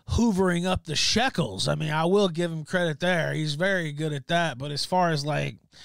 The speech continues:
you know, a guy you want involved on your plot <laughs> or something like that, you know, he's the first dumbass that's gonna get you sent to prison. Like, this is a,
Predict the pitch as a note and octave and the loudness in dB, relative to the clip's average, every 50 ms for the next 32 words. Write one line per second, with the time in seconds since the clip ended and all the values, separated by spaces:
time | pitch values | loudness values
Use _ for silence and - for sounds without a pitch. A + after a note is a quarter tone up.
0 | - - - - - - - - - F3 D#3+ D#3+ C#3+ B2+ B2 C#3+ C#3+ C3 E3+ F3+ | -20 -18 -18 -18 -18 -18 -16 -8 -4 -2 0 0 0 -2 -4 -4 -2 0 0 0
1 | F#3 F3+ F3+ F3 E3+ E3+ E3+ F3 E3+ D#3 C#3+ C#3 D#3 F3 F3+ F3 F3 E3+ E3 D#3 | 2 0 0 -2 -2 -2 -2 -4 -4 -4 -2 0 2 4 4 4 4 4 2 0
2 | D3 C#3 C3 - - F#3 F#3 G3 G#3 G#3+ A3+ G3 - _ - - - - - - | -2 -2 -4 -2 0 2 2 4 4 4 2 0 -2 _ -8 -4 0 2 2 2
3 | - - - - - C#4+ B3 G3+ A#3 A3+ A#3 A3 G#3+ G3+ G3 A#3 A#3 A#3+ A#3 A#3 | 2 2 0 0 0 0 0 0 0 0 2 2 0 2 2 2 2 2 2 2
4 | A3 G#3+ A3 G#3+ G#3 G3 G3 F#3+ G#3+ A3 F#3+ G3+ G#3 F3 - G#3+ G#3+ G3 E3+ D3+ | 2 2 2 4 4 4 4 2 2 2 2 0 -2 0 0 2 2 2 0 0
5 | D3+ F#3 F#3+ F#3 F#3 F#3 F3+ F3 D#3+ - E3 - - F3+ F3 E3 E3 E3 D#3 - | 0 0 2 2 2 2 2 2 0 0 -2 -4 -2 -2 -2 0 0 0 0 0
6 | D#3+ D3 - E3+ E3 D3+ - C#3+ C3 E3 E3+ E3 D3+ C#3 C3 C3 C3 C3 C3 C#3+ | 0 0 -2 -2 -4 -4 -6 -6 -2 0 0 0 0 0 -4 -6 -8 -10 -8 -6
7 | D3+ C#3 C3 C#3 C3 C3+ C3+ B2+ | -6 -6 -6 -8 -10 -12 -14 -14